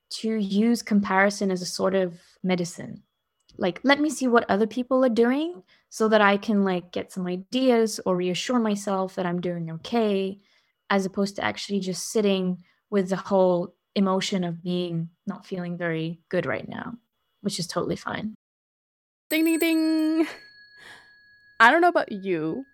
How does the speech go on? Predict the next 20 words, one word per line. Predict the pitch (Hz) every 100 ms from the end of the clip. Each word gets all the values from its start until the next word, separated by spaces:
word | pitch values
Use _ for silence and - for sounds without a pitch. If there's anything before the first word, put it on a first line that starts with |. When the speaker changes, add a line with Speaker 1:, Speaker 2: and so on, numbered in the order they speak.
| _ -
Speaker 2:
but | 214
that | 214 -
immediately | 247 233 240 247 262 247 - 226
set | 208 196 180
off | 180
a | -
bell | 190 175 160
in | 165
my | 160
head. | 190 - - _ _ _ _ _ _ _
Social | - 277 311 403
media | 302 214 214 - -
often | 202 - 302
feels | 277 214 202 208 - -
like | 190 190
an | 190 - _
amplifier | 208 226 226 196 - 160 170 - - _ _ _
of | 214 -
what | 214 -
you're | 240